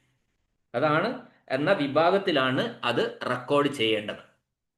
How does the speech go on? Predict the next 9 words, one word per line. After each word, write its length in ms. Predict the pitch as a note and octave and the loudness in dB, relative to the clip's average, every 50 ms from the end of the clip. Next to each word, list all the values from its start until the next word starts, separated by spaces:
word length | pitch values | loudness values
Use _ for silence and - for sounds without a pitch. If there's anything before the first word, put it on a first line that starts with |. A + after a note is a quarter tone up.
| _ _ _ _ _ _ _ _ _ _ _ _ _ _ _ - | _ _ _ _ _ _ _ _ _ _ _ _ _ _ _ -2
letter 320 | G#2+ A2+ A2 - - D#3 F3 | -2 -2 -2 -2 0 4 4
of 60 | F#3 | 4
credit-ിന്റെ 580 | F#3 - - F3 D#3+ D#3+ D#3 D#3 E3+ E3 F3 E3+ | 4 2 0 2 2 2 0 -2 -2 2 6 6
അടിസ്ഥാനത്തിൽ 840 | D3 C#3 D3 D3 - - D#3 D#3 D#3 D3+ D3+ D#3+ D#3 F#3 C4 C#4 C4+ - - - _ - | 6 6 4 0 0 0 0 0 0 0 0 2 4 4 4 4 2 -2 -12 -20 _ 0
ചെക്ക് 360 | - D#3+ D3+ D3+ - - B3+ | 2 4 4 4 2 0 0
മുഖാന്തരം 600 | G#3+ G3 F#3 D3+ D#3 D#3 D#3 D3+ D#3+ D#3 E3+ F#3 | 2 2 4 4 4 4 4 2 2 2 0 0
പണം 400 | F3+ - D3 C#3 C#3+ D#3+ F3 F3 | -2 0 0 0 2 0 0 2
നൽകിയിരിക്കുന്നു 880 | E3 D3 C#3 C#3 C3+ B2+ C3+ C3+ C3 B2 B2+ C3+ B2+ B2+ B2 B2+ B2+ B2+ B2+ | 2 2 2 2 0 -2 -4 -4 -4 -2 -2 -2 0 0 0 -2 -2 -2 -2
എന്ന, 200 | C3 C#3 D3 | -2 0 0